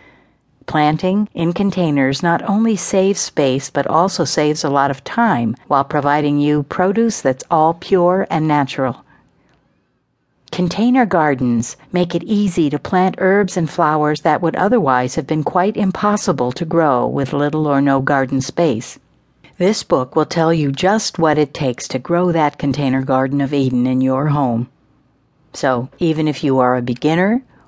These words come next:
or have sown the seeds of your favorite herbs and flowers and are stuck, this ebook will guide you through and provide you with further information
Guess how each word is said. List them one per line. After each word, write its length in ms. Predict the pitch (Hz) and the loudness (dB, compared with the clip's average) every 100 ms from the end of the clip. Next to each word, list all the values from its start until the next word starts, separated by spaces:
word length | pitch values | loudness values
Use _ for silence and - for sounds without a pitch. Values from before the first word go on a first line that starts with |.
| - | -4
or 140 | 143 | -2
have 200 | 135 127 | 0 -2
sown 360 | - 175 190 208 | -2 0 2 0
the 80 | |
seeds 500 | 185 - 165 175 175 | -2 0 2 0 -2
of 100 | 143 | -4
your 160 | 135 127 | -2 -2
favorite 420 | - 147 139 139 | 0 0 0 0
herbs 320 | 147 147 147 | 2 2 0
and 180 | 135 131 | -2 -2
flowers 560 | - 147 135 131 143 151 | 0 2 4 2 0 0
and 120 | 123 | -2
are 140 | 113 | -2
stuck, 560 | 123 - 240 170 156 - - - - _ _ - | -4 -2 0 2 0 -6 -20 -20 -20 _ _ -2
this 300 | 254 254 - | 0 0 -2
ebook 480 | 202 180 143 131 - | 0 2 2 -2 -4
will 220 | 233 147 | -4 -4
guide 380 | 151 175 175 185 | 0 2 2 2
you 200 | 185 190 | 0 0
through 440 | - 156 139 117 135 - - - | -2 0 2 0 -4 -14 -10 -6
and 140 | 160 | -2
provide 480 | 196 175 196 220 196 | -2 0 2 2 2
you 180 | 208 180 | 0 2
with 180 | 156 | -2
further 460 | 139 - 220 220 196 | -4 -2 0 2 2
information 840 | 190 180 170 151 135 131 127 131 | 0 0 0 0 -2 -2 -2 -4